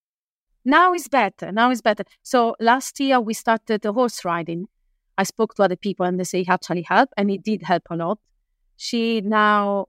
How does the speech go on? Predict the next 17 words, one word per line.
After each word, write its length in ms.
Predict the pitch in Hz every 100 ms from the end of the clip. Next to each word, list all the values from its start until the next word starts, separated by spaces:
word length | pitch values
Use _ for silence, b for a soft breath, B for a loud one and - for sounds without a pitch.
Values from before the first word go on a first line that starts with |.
| _
started 540 | - - 202 196 202
to 120 | -
go 100 | 180
out 180 | 190 185 -
with 140 | 180
friends 400 | - 180 196 -
as 140 | 190
well. 400 | 180 185 208 285 - _ _
She 200 | - 247
still 340 | 220 - 277 240
got 200 | 226 214
some 200 | - 202
problem 380 | - 208 196 185
to 100 | 180
go 120 | 185
to 140 | -
school, 560 | - - 190 170 190